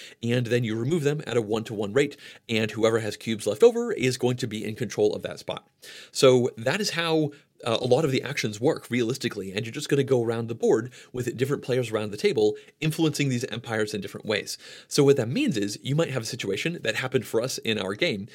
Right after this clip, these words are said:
where in the very first round, one person essentially was completely in control of the blue, uh, empire, and they attacked the brown empire. Then we got around to the bottom of the board, and that same player who was in control of the blue em-, uh, empire who caused that attack to the brown empire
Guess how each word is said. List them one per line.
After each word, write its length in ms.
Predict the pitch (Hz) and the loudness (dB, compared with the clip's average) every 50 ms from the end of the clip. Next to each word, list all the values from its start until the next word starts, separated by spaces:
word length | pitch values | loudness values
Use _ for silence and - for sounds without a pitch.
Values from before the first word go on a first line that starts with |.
| - - - - | -20 -20 -14 -2
where 240 | 120 120 120 117 | 4 6 6 6
in 140 | 120 - 120 | 6 4 2
the 40 | 113 | 0
very 160 | 104 165 202 | 0 0 0
first 240 | 208 - 156 139 - | 2 0 0 0 2
round, 320 | 160 151 117 - 104 110 - - - _ | 0 0 0 -2 -6 -10 -12 -16 -20 _
one 220 | - 110 110 147 165 | -2 2 2 2 4
person 480 | 156 - 156 151 - 101 101 101 127 - _ - | 4 2 2 2 0 -2 -4 -6 -12 -16 _ -10
essentially 420 | - - - 220 220 - 190 143 | 2 4 4 4 6 6 6 4
was 260 | 120 110 120 123 104 | 4 4 0 -2 -2
completely 460 | - - 139 123 - - 226 202 175 156 | -2 -6 -10 0 2 2 4 6 4 2
in 60 | 139 | 2
control 440 | - 139 123 - - 113 120 123 - | 2 -2 -2 0 2 2 2 2 2
of 300 | - 113 107 107 107 101 | 0 -2 -4 -4 -6 -6
the 220 | 107 110 107 107 | -6 -4 -4 -6
blue, 500 | 101 101 127 123 127 135 127 120 113 113 | -6 -2 2 4 4 4 4 4 2 0
uh, 260 | - - 107 107 101 98 | -2 -2 -4 -4 -4 -4
empire, 400 | - 143 147 - 95 87 82 87 - - - - - - | -4 -4 -4 -4 -4 -6 -6 -8 -12 -16 -20 -10 -4 0
and 220 | 120 120 123 113 | 0 2 2 2
they 140 | 107 123 143 | 2 2 2
attacked 420 | 131 120 - 143 147 147 - - | 0 0 -4 -6 -8 -8 -6 -4
the 80 | 160 113 | -4 -2
brown 240 | - 120 131 135 131 | 0 0 2 0 0
empire. 340 | 95 - - 80 - - - - - - - _ | -2 -4 -8 -12 -12 -14 -18 -20 -20 -20 -12 _
Then 100 | - 127 | 2 2
we 80 | 143 151 | 4 6
got 160 | 143 135 131 | 4 4 6
around 200 | 123 127 143 151 | 6 6 4 4
to 100 | 131 139 | 4 2
the 80 | 120 117 | 2 2
bottom 240 | 107 113 127 135 123 | 2 2 0 0 0
of 80 | 120 | 0
the 60 | 113 | 0
board, 320 | 110 117 139 170 185 185 - - - - _ - | 0 0 0 0 -2 -2 -6 -10 -18 -16 _ 2
and 180 | 151 156 147 | 4 4 4
that 180 | 135 147 147 147 | 4 2 0 0
same 280 | - - 170 208 240 | 2 2 2 2 2
player 380 | 220 - 254 247 185 135 135 143 | 2 4 6 6 8 8 6 4
who 120 | 139 - | 4 2
was 140 | 160 160 139 | 2 2 2
in 60 | 139 | 0
control 460 | - - 139 123 - 170 170 165 160 151 | -2 -2 -2 -2 2 4 6 6 6 6
of 120 | 120 110 | 4 0
the 60 | 135 | -2
blue 260 | 123 - 175 247 214 | 0 2 4 4 6
em-, 200 | 147 - 131 123 - | 6 4 2 0 -2
uh, 80 | 113 117 - | -4 -4 -2
empire 320 | - 123 123 - 104 120 131 | -4 -2 0 2 2 2 2
who 120 | 131 139 | 2 0
caused 300 | 117 - 139 131 139 127 | -2 0 0 0 2 2
that 140 | 113 113 104 | 2 2 0
attack 240 | 107 - 139 139 - | 0 0 -2 0 0
to 80 | 127 | 0
the 40 | 123 | 0
brown 160 | 123 220 233 | 2 2 2
empire 380 | 170 131 110 113 104 104 104 107 | 0 0 0 0 2 2 2 0